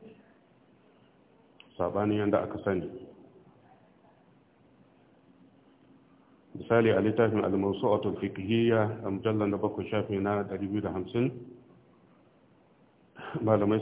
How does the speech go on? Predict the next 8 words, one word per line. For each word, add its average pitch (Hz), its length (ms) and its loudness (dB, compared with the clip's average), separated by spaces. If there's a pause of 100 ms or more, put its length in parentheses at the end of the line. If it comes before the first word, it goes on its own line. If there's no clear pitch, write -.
suka 110 160 -4
ce, 110 360 2 (200)
al-yaminul 107 560 4
mugallaba, 110 800 2 (680)
rantsuwa 110 500 0
da 113 120 4
ake 107 260 0 (100)
tsanantawa, 113 1000 2